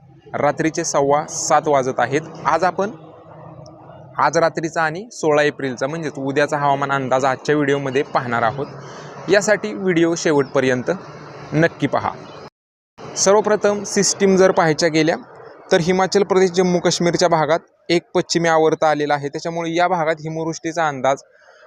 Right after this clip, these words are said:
मागील दोन दिवसापासून सुरू झालेला आहे. प-, पण ही जी हिमवृष्टी होत आहे ही फक्त उंच पर्वतरांगांच्या भागात होत आहे.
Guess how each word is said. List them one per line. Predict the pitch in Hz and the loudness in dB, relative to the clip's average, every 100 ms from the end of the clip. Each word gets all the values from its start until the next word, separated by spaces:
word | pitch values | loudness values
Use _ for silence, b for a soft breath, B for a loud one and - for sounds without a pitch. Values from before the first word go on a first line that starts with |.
| b | b
मागील | 147 156 160 170 _ - | 0 2 2 -2 _ -14
दोन | 139 143 185 | -2 2 2
दिवसापासून | 190 185 175 160 156 165 170 | 4 4 4 2 2 0 -6
सुरू | - 156 156 | 0 2 4
झालेला | 160 123 117 151 196 _ | 4 4 2 0 -4 _
आहे. | - 156 | -2 0
प-, | 123 - | 0 -2
पण | - 156 160 | 0 2 2
ही | 135 196 | 2 2
जी | 180 | 4
हिमवृष्टी | 208 185 185 185 180 - | 2 4 4 4 2 2
होत | 175 170 | 0 2
आहे | 165 147 156 | 2 2 0
ही | 156 175 | -2 -2
फक्त | 180 - 175 - | -2 -2 -4 -2
उंच | 170 185 196 | 2 2 2
पर्वतरांगांच्या | 202 190 175 160 156 143 139 147 | 2 4 4 2 0 -2 -2 0
भागात | 143 123 117 | 0 2 0
होत | 127 110 | 0 0
आहे. | 117 107 | 0 0